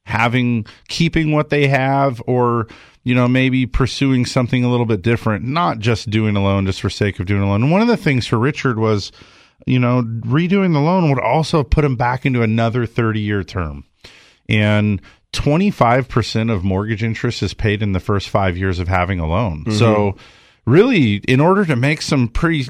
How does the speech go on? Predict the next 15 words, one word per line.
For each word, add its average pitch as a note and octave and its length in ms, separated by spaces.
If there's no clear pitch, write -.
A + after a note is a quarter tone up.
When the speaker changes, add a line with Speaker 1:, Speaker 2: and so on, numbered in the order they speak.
Speaker 1:
good C#3+ 240
headway A#2 760
at A#2 200
paying C3 320
your B2 120
house A#2 280
off, A#2+ 240
'cause C#3+ 160
look, F3+ 220
your B3+ 100
house G#3+ 240
is A2 100
appreciating, F#2 680
we E2 120
hope. D#2 280